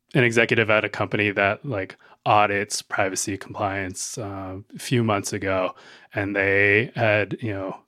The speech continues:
been looking into, um, companies, you know, privacy compliance with, I forget which law specifically or whether it was any particular laws, but they found it was, like,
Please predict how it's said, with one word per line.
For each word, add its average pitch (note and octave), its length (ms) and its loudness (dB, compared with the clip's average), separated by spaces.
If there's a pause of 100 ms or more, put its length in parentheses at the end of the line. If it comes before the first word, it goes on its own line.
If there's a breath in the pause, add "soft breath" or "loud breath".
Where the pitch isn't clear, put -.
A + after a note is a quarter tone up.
been A2+ 240 2
looking G#2+ 300 0
into, G#2 640 -2 (380 soft breath)
um, F#2+ 280 -6
companies, G#2 560 -2
you C#3 60 -4
know, G#2+ 60 -4
privacy G2+ 440 -4
compliance G2 440 -6
with, G2+ 240 -8
I - 40 -6
forget B2+ 320 -2
which A2 340 -4
law G2+ 360 0
specifically G2+ 760 -6
or F#2+ 80 -2
whether F#2+ 320 -4
it F#2+ 60 -4
was F#2 200 -8 (320 soft breath)
any G#2 200 -2
particular G#2+ 500 -2
laws, A2+ 300 2
but G#2 240 -2 (360 loud breath)
they G#2+ 200 2
found G#2+ 460 2
it G#2 60 2
was, G2 160 0
like, G2+ 240 0